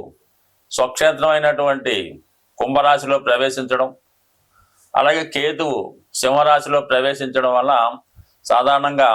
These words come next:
అధికారులు అలాంటి బలహీనపడడం వల్ల రాహు స్వక్షేత్రంలోకి వచ్చినప్పుడు కొద్దిగా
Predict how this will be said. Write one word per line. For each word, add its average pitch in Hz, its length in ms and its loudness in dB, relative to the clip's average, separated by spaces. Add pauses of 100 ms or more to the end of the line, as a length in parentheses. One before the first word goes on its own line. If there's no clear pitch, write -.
(400)
అధికారులు 147 600 0 (320)
అలాంటి 131 320 0 (180)
బలహీనపడడం 127 760 0
వల్ల 127 140 0 (680)
రాహు 135 340 2 (120)
స్వక్షేత్రంలోకి 143 680 0
వచ్చినప్పుడు 135 420 -4
కొద్దిగా 147 280 2